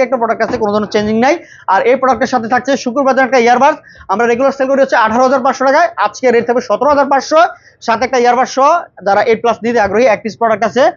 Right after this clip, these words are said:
তারপরে চলে যাবো হচ্ছে গিয়ে iPhone টুয়েলভ, iPhone টুয়েলভ এর ভেরিয়েন্ট আমাদের কাছে তিনটা আছে। iPhone টুয়েলভ এর একটু কাছ থেকে দেখে দেন, কন্ডিশনগুলো খুবই সুন্দর। iPhone টুয়েলভ একশো আঠাশ জিবি, দুইশো ছাপ্পান্ন, পাঁচশো বারো, তিনটা ভেরিয়েন্টের প্রোডাক্ট আছে। আপনারা যারা নিতে চান iPhone টুয়েলভ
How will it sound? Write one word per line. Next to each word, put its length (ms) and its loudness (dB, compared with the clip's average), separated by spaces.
তারপরে 420 2
চলে 140 0
যাবো 140 2
হচ্ছে 200 -4
গিয়ে 120 4
iPhone 300 -2
টুয়েলভ, 240 2
iPhone 400 0
টুয়েলভ 320 0
এর 80 2
ভেরিয়েন্ট 360 0
আমাদের 260 -2
কাছে 160 -4
তিনটা 280 0
আছে। 160 -2
iPhone 240 -4
টুয়েলভ 260 2
এর 120 2
একটু 220 -8
কাছ 160 0
থেকে 180 0
দেখে 200 2
দেন, 100 2
কন্ডিশনগুলো 480 2
খুবই 240 0
সুন্দর। 180 2
iPhone 220 -6
টুয়েলভ 240 2
একশো 200 -2
আঠাশ 160 2
জিবি, 200 2
দুইশো 200 -2
ছাপ্পান্ন, 320 -2
পাঁচশো 260 -2
বারো, 140 2
তিনটা 200 0
ভেরিয়েন্টের 340 2
প্রোডাক্ট 300 0
আছে। 100 -4
আপনারা 220 -2
যারা 180 0
নিতে 220 -4
চান 100 0
iPhone 180 -6
টুয়েলভ 180 0